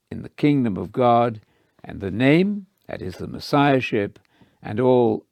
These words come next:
that this entails, of Jesus, and those who are baptized in response to that early creed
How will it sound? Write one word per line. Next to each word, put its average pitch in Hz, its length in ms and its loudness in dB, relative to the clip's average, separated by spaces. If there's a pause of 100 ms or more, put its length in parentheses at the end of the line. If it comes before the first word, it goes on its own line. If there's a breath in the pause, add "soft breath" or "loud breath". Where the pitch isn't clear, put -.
(100)
that 104 160 -6
this 104 200 -8
entails, 190 720 4 (400)
of 104 280 2
Jesus, 104 640 -2 (500)
and 110 140 -4
those 135 240 6
who 135 100 2
are 110 120 6
baptized 202 1080 4 (680)
in 101 220 -8
response 127 680 2
to 120 140 -4
that 104 320 0
early 107 400 -4
creed 113 600 2